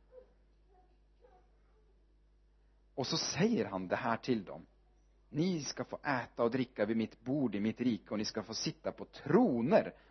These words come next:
och döma Israels tolv stammar. Ni ska få kungavärdighet." Wow.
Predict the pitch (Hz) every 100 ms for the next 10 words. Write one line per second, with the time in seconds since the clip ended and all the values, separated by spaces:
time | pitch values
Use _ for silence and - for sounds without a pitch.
0 | - 104 151 131 101 90 135 104 101 98
1 | - - 104 82 - - 101 80 78 -
2 | - - - - - 113 - - 208 170
3 | 101 92 95 92 90 98 - - - -
4 | - - - _ _ _ - 104 85